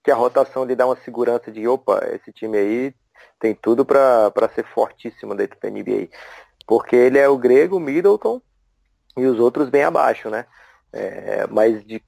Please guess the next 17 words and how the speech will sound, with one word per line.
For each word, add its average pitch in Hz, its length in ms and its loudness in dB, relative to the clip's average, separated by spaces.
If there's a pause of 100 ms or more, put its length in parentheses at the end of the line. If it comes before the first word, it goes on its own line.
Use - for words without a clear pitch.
mesmo 170 420 2
assim, 151 480 -8 (260)
com - 140 -2
esse - 180 -6
talento 107 720 -2 (300)
só 123 180 0
em 139 120 -6 (160)
cima, 131 380 -10 (1000)
um 110 240 -12
talento 104 420 -2
acima 123 480 -6
de, 117 240 -10 (460)
demais 120 420 -2
do 135 60 -4
resto 110 300 -4
do - 100 -8
time, 143 400 -10